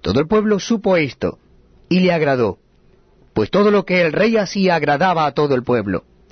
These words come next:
Y todo el pueblo y todo Israel entendió aquel día que no había procedido del rey el matar a Abner,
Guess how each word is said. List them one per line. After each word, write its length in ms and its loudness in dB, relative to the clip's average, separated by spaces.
Y 100 0
todo 180 2
el 120 2
pueblo 360 2
y 80 -2
todo 240 0
Israel 580 -2
entendió 600 0
aquel 300 -2
día 340 0
que 100 -2
no 80 2
había 300 0
procedido 580 -2
del 180 0
rey 420 -2
el 180 0
matar 380 0
a 120 0
Abner, 460 -2